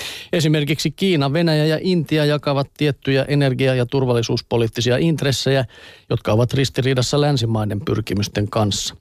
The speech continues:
Jos Lähi-idän ja muiden alueiden öljyntuottajamaiden öljy virtaa vain Yhdysvaltoihin ja Eurooppaan, tarkoittaa se talouskasvun pysähtymistä idässä ja sisäisiä levottomuuksia. Jos taas kasvava osuus öljystä alkaa virrata itään, tarkoittaa se loppua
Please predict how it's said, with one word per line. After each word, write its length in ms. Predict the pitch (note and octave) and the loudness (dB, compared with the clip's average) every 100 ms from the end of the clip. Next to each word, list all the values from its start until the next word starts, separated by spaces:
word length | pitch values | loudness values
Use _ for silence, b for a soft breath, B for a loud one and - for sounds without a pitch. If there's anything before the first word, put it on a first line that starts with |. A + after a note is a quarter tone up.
| _ B B B B | _ B B B B
Jos 160 | C#3+ E3+ | -2 0
Lähi-idän 520 | F#3 F3 E3 D#3 D3+ | 2 2 2 2 2
ja 80 | D3+ | 2
muiden 340 | E3 D#3+ D3 | 2 2 0
alueiden 520 | C3+ C#3+ C#3 C3+ C#3 - | 0 2 2 0 -2 0
öljyntuottajamaiden 1040 | E3 D3+ B2+ C#3 A#2+ C3 B2 C3 B2+ B2+ C#3 | 0 2 0 -2 -2 0 2 2 2 0 0
öljy 340 | D#3 C#3+ C3 | 0 2 0
virtaa 480 | C3 C#3+ B2 C3 A#2 | 0 -2 -2 0 2
vain 220 | C#3 C3 | 2 0
Yhdysvaltoihin 760 | D3 D3 B2+ - A#2 A2 A2+ A#2+ | 2 0 0 0 -2 0 0 2
ja 80 | B2 | 2
Eurooppaan, 720 | F#3 F3 D3+ C#3 - C#3 C3+ - | 2 0 0 -2 -2 -2 -2 -2
tarkoittaa 520 | C#3 B2+ B2 - C3+ | -4 -2 -4 -2 -2
se 100 | C#3 D3+ | -2 -2
talouskasvun 840 | D#3+ D3+ C3+ - C3+ - C3+ A#2+ | 0 0 0 -2 -4 -2 -2 0
pysähtymistä 680 | - C3+ A#2+ - A#2+ A2+ - - | 0 0 0 -2 -2 -2 -2 -2
idässä 520 | C3+ B2 - - A#2 B B B B B - | 0 0 -2 -4 -6 B B B B B -4
ja 60 | |
sisäisiä 500 | C3 B2+ B2 A#2+ D#3 | 0 2 2 2 2
levottomuuksia. 840 | D3+ C3 A#2+ - G#2 F#2+ - G2 F2 - B2+ | 2 0 -2 -2 0 0 -2 -4 -4 -8 -2
Jos 180 | B2+ - | -2 0
taas 220 | A2+ A2+ | 0 0
kasvava 420 | - C3 B2+ A#2+ | -2 -2 0 0
osuus 320 | B2+ B2+ A#2+ - | 0 0 0 0
öljystä 440 | C#3 C3 - C#3 | 0 0 -2 -2
alkaa 340 | A#2+ A2+ B2 | -2 0 0
virrata 320 | B2 A#2+ A2+ - | 0 0 -2 0
itään, 500 | F#3+ - D3 C#3 B2 | -2 0 0 0 0
tarkoittaa 480 | - A2 - A#2 D3+ | -2 -4 -6 -4 -2
se 100 | D3 | 0
loppua 500 | D#3 D3 _ C#3 B2+ | 0 0 _ 0 0